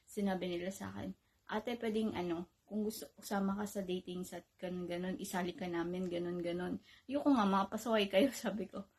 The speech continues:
Yung mga, ano, mga iba kong followers.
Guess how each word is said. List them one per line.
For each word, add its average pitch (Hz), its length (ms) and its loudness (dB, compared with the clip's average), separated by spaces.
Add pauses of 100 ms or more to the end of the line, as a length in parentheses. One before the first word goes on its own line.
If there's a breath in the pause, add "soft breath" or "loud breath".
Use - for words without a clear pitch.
(540 loud breath)
Yung 277 160 6
mga, 330 320 2
ano, 196 320 2
mga 190 480 0
iba 190 160 0
kong 202 160 0
followers. 160 720 -8